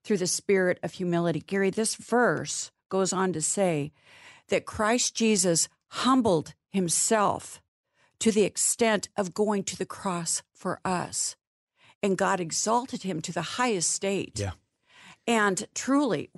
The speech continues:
Speaker 1: when we bring this spirit of humility,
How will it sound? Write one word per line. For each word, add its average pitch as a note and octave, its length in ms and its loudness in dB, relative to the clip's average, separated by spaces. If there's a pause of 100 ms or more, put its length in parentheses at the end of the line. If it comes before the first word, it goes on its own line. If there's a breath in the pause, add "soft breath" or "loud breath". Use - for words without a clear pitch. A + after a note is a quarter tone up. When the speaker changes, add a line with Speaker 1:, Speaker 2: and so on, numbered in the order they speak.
Speaker 1:
when G#3 320 0
we C#4 260 2
bring B3+ 440 -2
this A3+ 220 0
spirit A#3+ 640 2
of G3+ 280 0 (320)
humility, G#3 960 -6